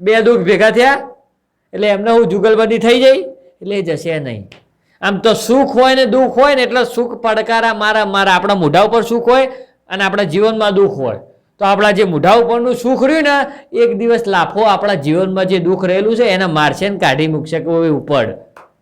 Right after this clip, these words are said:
પણ આપણને તો બે બે જગ્યાએ દુઃખ, દુઃખ તો પતી ગયું.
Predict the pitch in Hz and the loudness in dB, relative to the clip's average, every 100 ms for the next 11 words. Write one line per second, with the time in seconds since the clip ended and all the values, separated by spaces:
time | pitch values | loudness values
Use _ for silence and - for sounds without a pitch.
0 | _ _ _ _ _ _ - 170 170 160 | _ _ _ _ _ _ -4 -2 0 -2
1 | 175 175 170 170 170 160 160 170 156 156 | -2 -4 -4 -4 -2 -2 0 -2 -2 -2
2 | 160 165 170 220 226 220 226 220 220 220 | -2 -2 0 0 2 2 0 0 2 0
3 | 196 208 190 196 180 - 202 202 240 392 | -2 -4 0 0 0 -2 -4 -2 0 0
4 | 466 415 208 | 0 2 0